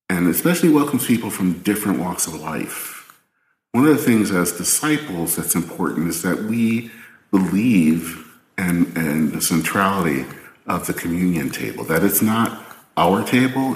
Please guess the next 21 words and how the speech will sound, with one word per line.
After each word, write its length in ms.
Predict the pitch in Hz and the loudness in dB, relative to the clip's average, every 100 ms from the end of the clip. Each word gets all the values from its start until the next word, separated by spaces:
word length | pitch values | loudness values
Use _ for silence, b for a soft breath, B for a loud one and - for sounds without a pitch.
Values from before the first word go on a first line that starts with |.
| - | -4
it's 160 | 98 | -6
God's 380 | - 95 92 - | -2 0 0 -2
table, 400 | - - - 50 - B B - | -4 -8 -10 -14 -16 B B -4
and 100 | 82 | -2
that 220 | 90 - | -2 0
God 440 | 95 90 90 87 | 0 2 2 0
welcomes 480 | 87 110 - 78 - | 2 2 0 -2 -4
everyone 420 | - - - - | -4 -6 -8 -10
to 100 | - | -10
the 120 | - - | -10 -10
table. 360 | - - - - - b b b b b _ - | -10 -10 -10 -14 -18 b b b b b _ 2
And 120 | 98 | 4
I 40 | |
remember 920 | 101 101 120 127 117 92 80 - - - B B - | 4 4 4 4 6 4 2 -4 -12 -12 B B -2
several 360 | - 117 120 | 0 2 4
years 300 | 98 101 98 | 4 4 2
ago, 320 | 90 - - | 0 -2 -4
Sherwin 560 | - - 92 92 85 73 | -4 -2 -2 -2 -4 -4
Watkins, 600 | 147 - - - - - | -4 -4 -4 -6 -4 -2
who 140 | 78 | -2
was 380 | 73 73 71 - | -2 -2 -2 -6